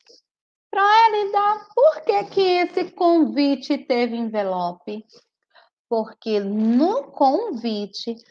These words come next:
não tinha lugar pra colocar o nome do convidado e dos responsáveis. Porque festinha de criança, só vai criança.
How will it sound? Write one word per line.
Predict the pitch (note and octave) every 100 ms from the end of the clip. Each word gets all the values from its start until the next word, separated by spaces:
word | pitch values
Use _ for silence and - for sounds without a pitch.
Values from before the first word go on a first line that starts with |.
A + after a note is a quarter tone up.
| _ _
não | G#3+ G#3+ A#3 F4 G4 -
tinha | - C#4+ F4+ F#4+ C#4+
lugar | A3 G3+ F3 G3 B3 B3
pra | G3 G3
colocar | A3 A3 G3+ - F3+ E3+ -
o | B3+ B3
nome | A3+ B3 B3 A#3+ D4 F4 _ -
do | E3+ G3 F#3 _
convidado | B3+ C4+ G#4 G#4+ A#4 A#4+ A#3+ A3 G#3 G#3 C4 D#4+ _ _ _ -
e | B3
dos | G#3+ B3+ C4+ -
responsáveis. | B3 A#3 B3+ - C#4+ A#4+ - - C4 G3+ F3 F3 F#3 - _ _ _ _ -
Porque | A4+ - B3
festinha | B3 A#3 A3 A#3 - A3 A3 G3+
de | F3+ F3+
criança, | - F#3 F3 G3+ C#4 D4+ B3 F3 - _ _ _ _
só | - D#4+ D4
vai | B3+ C4+ C4+
criança. | B4 D5+ F#4+ G#3+ F#3+ -